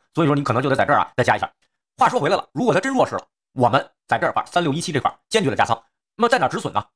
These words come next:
破三千六百点，我们就要止损，这是一个加仓位。很多朋友都说我不知道该加哪只股票，那么如果您跟着咱们的节目，您就算是买这个五幺零零五零，我估计现在也有一个百分之二三的收益了，就是整体仓位来说。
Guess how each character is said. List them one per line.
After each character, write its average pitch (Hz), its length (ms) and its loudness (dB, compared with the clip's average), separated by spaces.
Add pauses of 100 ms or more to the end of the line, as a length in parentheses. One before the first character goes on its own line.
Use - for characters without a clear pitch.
破 - 180 2
三 185 140 -2
千 170 140 -4
六 143 100 -2
百 120 80 2
点， - 160 -4 (160)
我 110 80 -4
们 98 100 -4
就 131 80 0
要 - 100 4
止 185 120 -2
损， - 100 -6 (220)
这 185 100 0
是 113 120 -2
一 123 40 -6
个 120 60 -4
加 120 100 0
仓 135 80 -2
位。 143 140 -4 (160)
很 143 160 0
多 240 140 0
朋 165 120 -4
友 170 60 -2
都 143 80 -4
说 151 220 -2
我 - 80 0
不 226 180 -4
知 190 100 -2
道 - 300 -2
该 160 100 0
加 165 140 0
哪 123 80 -8
只 151 100 -10
股 101 120 -10
票， 143 120 0 (120)
那 185 120 2
么 113 120 -2 (320)
如 170 200 2
果 113 140 0
您 117 100 -4
跟 165 80 0
着 131 80 -4
咱 98 80 0
们 135 60 -2
的 113 60 -6
节 95 120 -4
目， 123 80 -2 (140)
您 160 160 0
就 214 140 0
算 - 280 -2
是 - 140 -6
买 98 160 -6
这 113 80 -4
个 98 180 0 (300)
五 117 140 -2
幺 170 120 4
零 160 240 -2 (360)
零 139 160 0
五 120 40 -4
零， 107 160 -4 (260)
我 120 60 2
估 147 140 2
计 127 60 0
现 120 100 0
在 107 120 2
也 90 140 -6
有 101 140 -4
一 107 60 -6
个 117 80 2
百 90 120 -2
分 98 80 -8
之 113 160 0 (100)
二 117 100 0
三 131 120 -2
的 107 80 2
收 143 120 0
益 139 80 2
了， 101 160 -4
就 107 40 -4
是 101 60 -6
整 175 140 0
体 117 80 -4
仓 110 100 -2
位 104 80 -2
来 80 80 -4
说。 - 180 -8